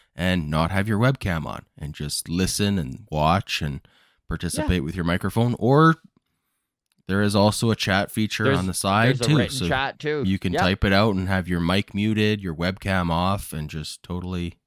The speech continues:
Speaker 2: We are appealing
Speaker 1: Or
Speaker 2: to the intro and the extroverts. Look at us go, bud.
Speaker 1: Absolutely. So it'll be fun. It'll be a good time. Okay, enough about that. Um, that is, again,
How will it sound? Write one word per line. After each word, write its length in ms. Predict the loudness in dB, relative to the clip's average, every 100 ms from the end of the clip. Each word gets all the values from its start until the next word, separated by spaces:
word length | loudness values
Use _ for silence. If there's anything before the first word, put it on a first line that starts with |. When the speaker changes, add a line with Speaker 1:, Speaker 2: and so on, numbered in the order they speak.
| _
Speaker 2:
We 200 | -2 2
are 100 | 2
appealing 460 | 0 0 0 0 -2
Speaker 1:
Or 40 |
Speaker 2:
to 200 | -4 -6
the 220 | -4 -6 -6
intro 580 | -8 -6 -2 0 -2 _
and 320 | -2 0 0
the 140 | -4 -8
extroverts. 760 | -10 -8 -6 -4 -4 -8 -8
Look 140 | -8 -4
at 80 | -2
us 120 | -2
go, 60 |
bud. 320 | -2 -2 -4 -4
Speaker 1:
Absolutely. 460 | -4 -6 -6 -6
So 300 | -8 -8 -10 -10 -18 -20 -4
it'll 120 | 0
be 40 | 2
fun. 160 | 0 -2
It'll 60 | 0
be 80 | 2
a 40 |
good 160 | 2 -2
time. 220 | -8 -8 -12
Okay, 240 | -12 -14 -8
enough 160 | -6
about 260 | -4 -6 -4
that. 240 | -4 -6 -8 _ _ _ _ -8
Um, 560 | -4 -2 -2 -4 -6 -10 _ _ _ _ _ _ _ _ -4
that 260 | 2 2 4
is, 360 | 0 0 -4 -8
again, 380 | -6 -4 -4